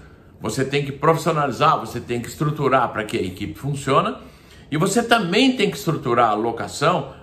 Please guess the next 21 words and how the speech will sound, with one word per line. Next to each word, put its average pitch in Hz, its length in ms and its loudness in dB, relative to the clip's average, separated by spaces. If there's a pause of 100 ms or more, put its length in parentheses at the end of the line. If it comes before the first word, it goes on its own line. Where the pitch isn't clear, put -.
(140)
para 143 140 0
que 175 160 -2
gere 156 540 0
mais 135 260 0
qualidade. 107 580 -2 (360)
E - 60 -10
que 143 160 -2
isso 139 400 4
hoje 120 280 4
ele 120 160 -2
já 131 120 2
tem 135 300 0
um 143 80 0
pouco 143 260 -2
de 120 120 -4
mais 120 420 -2 (320)
tranquilidade 180 800 2
financeira, 113 540 -2
vamos 104 320 -4
dizer 107 160 -2
assim. 139 420 -2